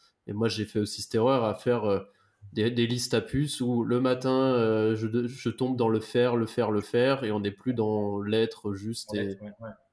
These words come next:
Speaker 1: Exactement. Et c'est le, c'est le gros challenge que je vois, moi, autour de moi, hein, les personnes aussi que j'accompagne en respiration. C'est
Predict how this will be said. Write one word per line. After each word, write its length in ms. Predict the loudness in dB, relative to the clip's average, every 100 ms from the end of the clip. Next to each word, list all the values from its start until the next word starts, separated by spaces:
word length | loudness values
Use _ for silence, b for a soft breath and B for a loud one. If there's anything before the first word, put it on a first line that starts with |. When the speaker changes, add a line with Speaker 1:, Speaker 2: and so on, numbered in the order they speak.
| -8
Speaker 1:
Exactement. 600 | -4 -2 -4 -2 0 0
Et 60 |
c'est 180 | 0 0
le, 400 | 0 2 0 -2
c'est 160 | -4 -4
le 100 | -4
gros 220 | -2 -2
challenge 420 | 0 0 0 -2 -2
que 100 | -2
je 100 | 0
vois, 140 | 0
moi, 260 | 2 0 0
autour 300 | -2 -6 -6
de 120 | -2
moi, 160 | 0 0
hein, 100 | 0
les 140 | -2
personnes 340 | -4 -6 -6 -6
aussi 220 | -6 -6
que 60 |
j'accompagne 520 | -4 -4 -4 -4 -2 0
en 60 |
respiration. 680 | -2 -4 -4 -4 -2 -2 -2 -4 _ _ _ _ _ _
C'est 800 | -10 -4 -2 0 0 -2 -4